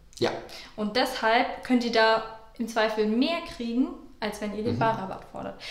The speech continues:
Speaker 2: Und jetzt unterbreche ich dich nicht. So.
Speaker 1: Es wär so funny, wenn du das drin lässt.
Speaker 2: <laughs> Ja.
Speaker 1: <laughs> Hätten wir, so. Also pass auf. Ähm,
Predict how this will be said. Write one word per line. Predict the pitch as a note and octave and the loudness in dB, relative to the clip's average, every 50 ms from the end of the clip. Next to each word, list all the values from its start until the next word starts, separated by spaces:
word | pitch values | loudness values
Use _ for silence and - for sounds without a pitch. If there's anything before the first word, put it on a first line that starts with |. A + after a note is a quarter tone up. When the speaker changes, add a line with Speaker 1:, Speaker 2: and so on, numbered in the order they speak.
| - - | -10 -8
Speaker 2:
Und | A#3+ A#3 G#3+ | -6 -4 -4
jetzt | G#3 G#3+ G#3+ | -4 -6 -6
unterbreche | G#3 G#3 G3+ G#3 G#3 G#3 | -6 -6 -6 -6 -8 -8
ich | G3 | -8
dich | - - - | -8 -8 -6
nicht. | A#3 A#3+ A#3 A#3 - - - - - - - - | -6 -6 -6 -8 -12 -16 -20 -20 -20 -20 -20 -18
So. | - - - G#3 F#3+ F#3 F#3 F#3 - - - - - - - - - - - - C6+ C6+ - - - - - - - - - A4+ - - - - - - - - - | -14 -10 -6 -6 -6 -6 -6 -10 -14 -16 -18 -16 -14 -14 -12 -12 -14 -14 -16 -16 -16 -18 -18 -18 -18 -18 -18 -18 -10 -4 -4 -4 -4 -4 -8 -12 -14 -18 -20 -14 -8
Speaker 1:
Es | - - G2+ | -4 0 0
wär | F#2+ | 0
so | - - G#2 G2+ | 2 2 0 0
funny, | - - G2 G2 F#2+ F#2 | 0 0 0 0 0 0
wenn | F2+ F2+ | -2 -2
du | F#2 F#2 | -4 -4
das | F2+ F2 - | -4 -6 -6
drin | - G#2 G#2+ G#2+ G2 | -4 -2 -2 -2 -2
lässt. | F#2+ F#2 - - - | -2 0 0 2 2
Speaker 2:
<laughs> | - G4+ G4 G4 G#4+ - - - - - D#3+ - D#4+ | 2 2 4 4 4 6 6 6 6 6 8 10 10
Ja. | C4 | 12
Speaker 1:
<laughs> | |
Hätten | C#4 - - - - - | 12 12 10 10 10 10
wir, | C3+ B2 B2 B2+ - - - - C5+ - - G#4+ - | 10 8 8 6 4 0 0 0 2 4 6 6 8
so. | - A#4 A#4 A#4 A#4 - - - - - - - - - - - - | 10 10 10 10 8 4 2 2 0 -4 -4 -6 -8 -8 -4 4 8
Also | - C#3+ C#3+ - | 10 10 10 10
pass | D3+ D3+ C#3+ A2+ | 8 8 8 8
auf. | F2+ F2 - - - | 6 6 4 6 8
Ähm, | B2 B2+ B2+ B2+ C3 C3+ | 10 10 10 10 8 4